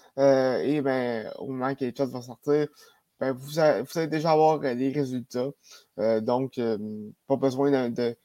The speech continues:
de, de m'éterniser là-dessus. Par contre, euh, un match que je vais m'éterniser et que je vous invite à regarder, c'est le match, euh, du lundi soir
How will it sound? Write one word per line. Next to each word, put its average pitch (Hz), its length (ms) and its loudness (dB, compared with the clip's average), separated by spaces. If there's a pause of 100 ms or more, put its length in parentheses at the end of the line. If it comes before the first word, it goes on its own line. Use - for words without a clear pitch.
(280)
de, 127 220 0
de 120 100 -2
m'éterniser 135 500 2
là-dessus. 190 520 0 (300)
Par 160 180 6
contre, 185 340 6
euh, 139 320 8 (840)
un 113 160 4
match 131 240 6
que 139 100 2
je 127 120 0
vais 139 60 4
m'éterniser 131 500 2
et 208 240 6
que 175 240 6
je 151 120 0
vous 139 220 2
invite 143 240 2
à 147 80 6
regarder, 127 500 2 (280)
c'est - 160 -2
le 139 140 8
match, 147 420 4
euh, 127 180 -2
du 123 160 -2
lundi 160 180 4
soir 151 440 8